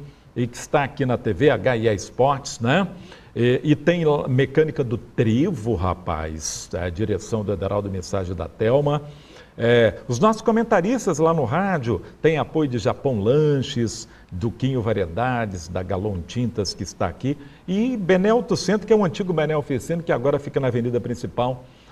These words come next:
lá do bairro Xé. Um abraço pro Bené. Parabéns aí pela inauguração, agora com escapamentos, acessórios, lanternagem, pintura. Bené todo mundo conhece, né, Bené? Um abraço pra você. Girassol Especialidades,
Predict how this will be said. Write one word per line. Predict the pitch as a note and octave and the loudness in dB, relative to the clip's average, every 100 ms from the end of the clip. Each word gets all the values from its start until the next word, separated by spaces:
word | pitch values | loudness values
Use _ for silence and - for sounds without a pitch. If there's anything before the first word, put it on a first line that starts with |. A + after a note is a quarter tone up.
| - | -4
lá | G2+ A#2+ | 0 2
do | A#2 | 2
bairro | A2 G#2+ | 2 2
Xé. | F#2 B2 | -2 0
Um | B2+ | 0
abraço | G2+ A#2 A2+ | 0 -2 -2
pro | - G#2 | -2 2
Bené. | G2+ F2+ B2+ C3 - - | 2 2 -2 -2 -12 0
Parabéns | G#3 G3+ C#3 F3+ C3 | 2 4 2 2 2
aí | D3+ | 2
pela | D3+ C3 | 2 0
inauguração, | B2 A#2+ A2+ F2+ - B2+ C#3 C3 G#2 | 2 0 0 -2 -2 -2 0 0 -2
agora | F2+ A2 A2 | 0 0 -2
com | G2 F2+ D#2+ | -4 -6 -8
escapamentos, | D#2+ - G2 - E2+ A2+ A#2 - | -12 -8 -6 -6 -4 -2 -2 -4
acessórios, | F#2+ - F2 - A#2+ G#2+ F2+ | -10 -8 -12 -4 -2 0 -2
lanternagem, | G2+ G2+ E2+ A#2+ G#2 | -6 -4 -4 -4 -4
pintura. | - F#2+ D#2+ B2+ C#3 G2+ - - - - _ - | -8 -8 -4 2 4 2 -2 -16 -20 -20 _ -8
Bené | E2 B2+ B2+ | 4 4 4
todo | D3+ F#3+ F3 | 2 2 2
mundo | F3+ | 0
conhece, | F3 C3+ G#2 A2+ | 2 2 2 0
né, | A2 | 2
Bené? | G#2 F2+ | 2 2
Um | G2 | 0
abraço | A#2 A#2 A2+ | 0 0 0
pra | - G#2 | -2 -2
você. | G2+ - D3+ - - | -2 0 -2 -2 -2
Girassol | C3+ A#3+ F#3+ G3+ | 2 2 2 2
Especialidades, | G3 F#3+ E3+ E3+ B2 E2+ C#3+ F3+ E3+ - | 2 0 0 0 2 4 4 4 0 -8